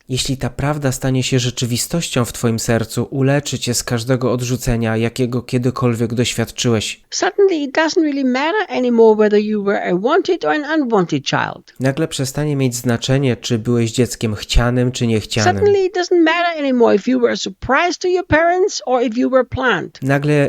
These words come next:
Speaker 1: nie ma już znaczenia, czy byłeś niespodzianką dla swoich rodziców, czy byłeś planowany.
Speaker 2: Because in the heart of the most loving father in the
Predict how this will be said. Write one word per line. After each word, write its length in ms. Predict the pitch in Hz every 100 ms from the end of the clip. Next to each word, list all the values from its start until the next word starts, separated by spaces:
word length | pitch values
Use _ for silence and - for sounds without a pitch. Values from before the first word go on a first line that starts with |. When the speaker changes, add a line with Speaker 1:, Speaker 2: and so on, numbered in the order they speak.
| 131
Speaker 1:
nie 200 | 135 151
ma 140 | 147
już 220 | 131 127
znaczenia, 560 | 117 127 120 135 135 117
czy 200 | - 127
byłeś 300 | 120 117 113
niespodzianką 840 | 113 110 - 107 110 123 135 147
dla 120 | 143
swoich 340 | 143 - 147 143
rodziców, 580 | 147 139 147 151 151 -
czy 160 | 147
byłeś 280 | 135 135 131
planowany. 520 | - 135 139 135 127
Speaker 2:
Because 220 | - 294
in 80 | 294
the 100 | 254
heart 540 | 214 - 311 330 359 -
of 120 | 220
the 80 | 226
most 340 | 220 220 -
loving 480 | 269 311 349 381 311
father 560 | - - 339 311 320 277
in 160 | 277
the 120 | 226